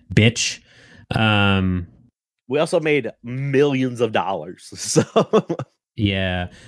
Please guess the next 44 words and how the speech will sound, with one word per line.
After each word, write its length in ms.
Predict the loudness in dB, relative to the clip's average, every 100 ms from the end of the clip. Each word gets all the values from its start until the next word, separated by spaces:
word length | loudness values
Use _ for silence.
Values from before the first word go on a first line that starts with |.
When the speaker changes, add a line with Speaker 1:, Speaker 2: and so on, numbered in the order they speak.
| -6
Speaker 1:
but 120 | -2
there 160 | 0 0
were 220 | 2 2
a 40 | 2
Speaker 2:
So 120 | 2
Speaker 1:
lot 220 | 2 2
Speaker 2:
much 80 | 2
Speaker 1:
of, 80 | 0
Speaker 2:
money. 180 | -4 -12 _ -12 -2
Speaker 1:
but 160 | 2
this 160 | 2 0
ga-, 260 | 0 0
this 240 | 0 0 0
game, 320 | -2 -2 0
this 180 | 0 2
movie 260 | 2 2 4
does 260 | 2 2
so 240 | 2 2 4
many 180 | 2
things 340 | 4 4 4 0
to 400 | 0 2 2 2
counteract 500 | 2 2 4 2 0
its 140 | -4 -2
tropes 400 | 2 2 2 -4
of, 140 | 0
Speaker 2:
<laughs> 0 |
Speaker 1:
like, 360 | 0 0 -2 -16 -20 -20 _ -2
um, 640 | 2 2 0 -2 -4 -6 _ _ _ 0
everything 360 | 2 4 4
in 60 | 2
Friday 280 | 2 2 2
the 80 |
thirteenth 480 | 2 -2 -2 -2 0 0
when, 380 | 0 0 -4
uh, 280 | -4 -4 -4 -4
the 100 | -6
teens 460 | 0 2 4 4
have 400 | 2 2 2 0
some 140 | -2 -4
sex 500 | 0 0 0 -4 -2
and 160 | 2
then 140 | 4 4
they 120 | 2
die. 560 | 0 2 2 2 0